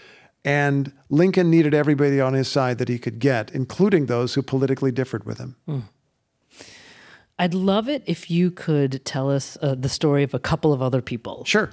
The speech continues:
Speaker 2: in the book. William Florville.
Speaker 1: Absolutely. William Florville was Abraham Lincoln's barber. This is one of the people,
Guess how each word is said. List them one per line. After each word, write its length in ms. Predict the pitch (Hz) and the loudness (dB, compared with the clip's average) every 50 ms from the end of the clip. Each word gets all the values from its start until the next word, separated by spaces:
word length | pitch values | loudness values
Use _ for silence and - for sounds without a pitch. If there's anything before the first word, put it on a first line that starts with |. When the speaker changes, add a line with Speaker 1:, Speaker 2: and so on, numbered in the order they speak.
| - | -2
Speaker 2:
in 160 | 185 170 156 | -2 0 0
the 80 | 143 135 | 0 -2
book. 460 | 123 127 123 117 113 - - - - - - - - - - - _ _ - | -4 -6 -6 -6 -8 -10 -16 -20 -20 -20 -20 -20 -20 -20 -20 -20 _ _ -2
William 600 | 160 185 240 262 277 277 269 240 233 226 - - - | 2 4 4 6 6 4 4 4 4 2 0 -4 -12
Florville. 880 | - - - 180 170 165 147 147 135 120 117 117 120 - - - - - - - - _ _ 143 | -16 -6 0 2 4 4 4 2 0 -2 -4 -10 -12 -14 -14 -16 -18 -18 -20 -20 -20 _ _ -4
Speaker 1:
Absolutely. 640 | 131 127 127 - 127 127 120 123 127 123 120 110 | -2 -2 -2 -2 -4 0 0 0 0 0 -2 -4
William 460 | 104 107 120 139 151 165 170 190 202 180 | -4 0 2 2 4 4 4 4 2 0
Florville 640 | - - - 151 139 135 135 120 113 120 110 104 110 | -2 -2 0 2 2 2 2 0 0 0 0 0 0
was 220 | 110 117 101 - | -2 -4 -6 -6
Abraham 520 | 147 147 135 147 143 156 135 139 139 131 117 | -4 -2 -2 -2 0 0 0 2 0 0 0
Lincoln's 380 | 117 123 120 - 120 110 - | -2 -2 -2 -4 -4 -4 -6
barber. 600 | - - - 110 101 101 98 - - - - - - - - - - - - - | -8 -6 -4 -4 -2 -2 -4 -6 -8 -10 -12 -14 -18 -20 -20 -20 -20 -18 -10 -2
This 200 | - 156 156 - | 0 0 0 0
is 160 | 190 175 143 | -2 -2 -2
one 220 | 160 147 156 160 156 | 0 0 2 2 2
of 180 | 147 139 123 | 0 -2 -2
the 120 | 127 139 127 | -4 -4 -4
people, 520 | - - 160 147 - 139 135 127 117 110 | -2 0 0 0 2 2 2 2 0 -2